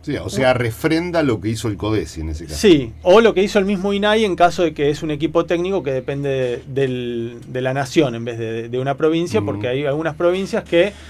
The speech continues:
Speaker 2: dicen, bueno, eh, como son atribuciones concurrentes según la Constitución, en principio las tiene la nación, pero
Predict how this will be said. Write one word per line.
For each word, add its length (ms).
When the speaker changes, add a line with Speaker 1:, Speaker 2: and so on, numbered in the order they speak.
Speaker 2:
dicen, 280
bueno, 360
eh, 300
como 200
son 180
atribuciones 520
concurrentes 680
según 220
la 120
Constitución, 760
en 140
principio 380
las 140
tiene 220
la 100
nación, 500
pero 400